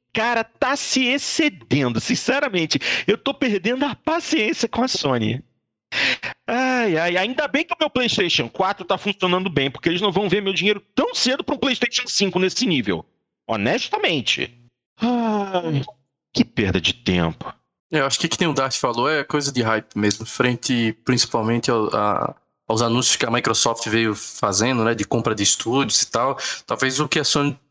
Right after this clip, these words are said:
Speaker 2: tinha na mão fosse anunciar, ó, a gente tem tantos aqui sendo feitos.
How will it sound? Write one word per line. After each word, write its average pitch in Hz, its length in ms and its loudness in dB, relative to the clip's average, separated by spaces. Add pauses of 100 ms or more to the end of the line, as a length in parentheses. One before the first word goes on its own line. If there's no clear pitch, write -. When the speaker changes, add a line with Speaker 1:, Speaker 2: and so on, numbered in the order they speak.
(160)
Speaker 2:
tinha 156 220 2
na 131 180 2
mão 123 340 2 (760)
fosse - 340 0
anunciar, 170 360 0
ó, 139 40 0
a 120 60 -2
gente 127 160 -2
tem 165 140 0
tantos 151 320 -2
aqui 120 200 0
sendo 117 240 2
feitos. - 500 -2